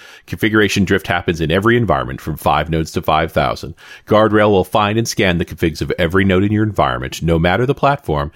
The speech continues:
and alert you to changes happening across machines. Give it a try for three months free with the coupon code Run As Radio, all one word,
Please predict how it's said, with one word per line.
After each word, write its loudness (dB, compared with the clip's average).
and 2
alert 0
you -6
to 0
changes -2
happening -2
across -4
machines. -2
Give 0
it 2
a 2
try 0
for -6
three 0
months 2
free 2
with -2
the -2
coupon 0
code 0
Run 0
As 0
Radio, -2
all 2
one 2
word, 0